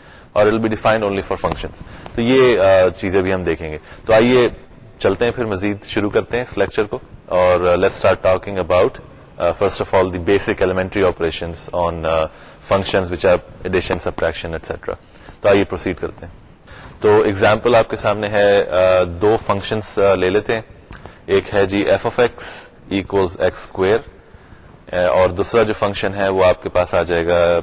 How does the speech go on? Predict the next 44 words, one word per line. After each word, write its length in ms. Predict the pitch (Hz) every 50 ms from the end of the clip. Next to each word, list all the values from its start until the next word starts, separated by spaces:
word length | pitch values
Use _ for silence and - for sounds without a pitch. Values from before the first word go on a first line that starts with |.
| - - 87
let's 240 | 92 87 - -
say 100 | 98 90
we 160 | 90 87 - 92
can 80 | 85 80 92
take 420 | 87 87 - - - - 78 87 80 87
g 60 | 101
of 260 | 113 113 98 - 92 90
x 280 | 87 - - - -
to 80 | 85 85
be 120 | 90 90 82 90
just 440 | 90 87 - - - - - 90 78
x۔ 160 | - - - - - - - - _ - - - _ - - - - - - - - - - - - - - - - -
تو 80 | 123
یہ 440 | 120 117 117 131 139 143 143 147 135
اب 140 | - 120 117 117
جو 80 | 123 123
نوٹیشن 420 | 120 113 107 120 117 113 - 135
میں 120 | 123 120
نے 80 | 120 117
لکھی، 360 | 110 101 - - - 107 101 95 - - -
I 120 | 98 98 101 92 107
hope 320 | 110 110 - - 107 107
you 220 | 104 104 104 104
remember 380 | 101 95 95 98 98 104 110 117
that، 300 | 107 113 107 104 - 98
recall 280 | 87 - 104 98 98 101
it 260 | 107 101 - - -
from 80 | 101
the 120 | 95 98 92 - -
previous 300 | 101 113 113 - - 107
lecture، 200 | - - - 117 - - - - - - - - -
کہ 440 | - 107 98 98 101 101 101 101 - -
f 220 | 113 117 113 -
of 180 | 131 - - 117
x 160 | 113 - -
میں 100 | 123 110
نے 100 | 110 113
جب 160 | 104 107 98
لکھا 280 | 98 95 - - 107 98
تو 360 | 92 - 104 98 98 101 101 -
this 280 | 95 95 104 - - 120
is 80 | 113 113
not 300 | 113 110 110 - - 113
saying 220 | 107 107 107 104